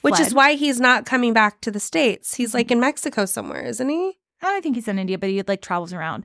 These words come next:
Speaker 1: Oh.
Speaker 2: So later that year, he goes on Real Sports with Bryant Gumbel and is, like, fully unhinged. And this is where the fir-, like, I knew that, like, Bikram was weird and gross, but, like, I didn't know how weird and gross. And I remember watching this live,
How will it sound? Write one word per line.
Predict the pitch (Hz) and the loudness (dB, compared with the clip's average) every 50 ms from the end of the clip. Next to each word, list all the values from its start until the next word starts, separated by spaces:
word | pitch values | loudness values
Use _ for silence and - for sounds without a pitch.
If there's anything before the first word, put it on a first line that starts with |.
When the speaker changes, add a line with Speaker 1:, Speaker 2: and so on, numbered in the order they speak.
| _ _ - | _ _ -6
Speaker 1:
Oh. | 220 208 | -4 -2
Speaker 2:
So | 202 233 269 | 0 0 0
later | 240 240 254 262 269 294 311 370 381 359 359 349 330 - - | 2 2 4 4 6 6 6 6 4 4 4 2 2 0 -2
that | 202 196 196 196 - - | 0 2 2 2 2 0
year, | 190 180 180 180 | 0 0 0 0
he | 180 220 | 0 2
goes | 196 208 202 202 196 196 | 4 4 4 4 4 2
on | - 202 196 190 196 180 | 0 0 2 2 0 0
Real | 190 190 190 190 196 196 196 190 | 2 2 4 4 4 2 2 0
Sports | - - - 190 180 185 - | -4 -4 -2 0 0 0 -2
with | 208 - - | -8 -6 -4
Bryant | 196 175 170 175 156 156 | -4 -4 -2 -4 -6 -6
Gumbel | 175 170 175 190 214 247 285 330 - _ _ _ _ _ _ _ _ _ _ _ _ _ _ _ | -6 -2 0 2 2 2 0 -2 -8 _ _ _ _ _ _ _ _ _ _ _ _ _ _ _
and | 208 214 | 0 0
is, | 214 196 | 0 0
like, | 208 202 - | 0 -4 -6
fully | - _ - 180 165 160 160 | -8 _ -6 -6 -6 -8 -10
unhinged. | - - 214 208 - - - - - - | -10 -10 -10 -10 -10 -12 -12 -14 -12 -6
And | - 214 214 - | -2 -2 2 4
this | 285 339 - - - - | 4 4 4 2 -2 -4
is | - | 2
where | 294 294 269 254 254 247 233 | 4 6 6 6 6 4 4
the | 220 233 220 | 2 0 -2
fir-, | - - - - - | -4 -6 -12 -4 0
like, | 233 220 214 208 - - - _ _ _ _ _ _ - | 2 2 2 0 -2 -10 -20 _ _ _ _ _ _ 0
I | 311 330 359 392 | 2 2 2 2
knew | 440 494 523 523 480 453 | 0 0 0 2 2 2
that, | 403 - | 0 0
like, | - 247 233 - - - 180 165 - | 0 -2 -4 -4 -8 -14 -16 -8 -4
Bikram | 226 214 196 - 226 214 196 196 | -4 -4 -2 -4 -4 -4 -4 -4
was | 190 190 180 180 | -4 -6 -6 -6
weird | 190 196 175 170 | -6 -4 -4 -6
and | 160 180 | -6 -8
gross, | - - - - - - - - | -8 -8 -8 -8 -8 -10 -12 -4
but, | - 226 214 - | -2 -2 0 0
like, | 202 196 196 - _ _ _ _ - | 0 -4 -4 -8 _ _ _ _ -4
I | - 220 220 226 226 226 240 254 254 262 254 262 285 240 | 0 2 4 6 6 4 4 2 2 0 -2 -2 -4 -4
didn't | 214 233 202 135 | -4 -6 -6 -6
know | 202 190 185 | -6 -6 -6
how | 208 202 196 170 160 | -4 -2 -2 -2 -2
weird | 143 175 190 220 | -2 -2 -2 -2
and | 240 247 | -2 -2
gross. | 254 262 269 269 - - | 0 0 0 -2 -4 -4
And | 214 214 | -2 0
I | 214 | 0
remember | 233 262 294 339 330 | 2 2 2 0 0
watching | 254 208 180 190 - - 254 262 | 2 2 0 0 0 -2 -2 -2
this | 277 269 - - | -2 -2 -4 -8
live, | 170 170 131 90 - - - - 247 269 262 - | -6 -4 -2 -2 -2 -2 -2 -4 -4 -6 -8 -12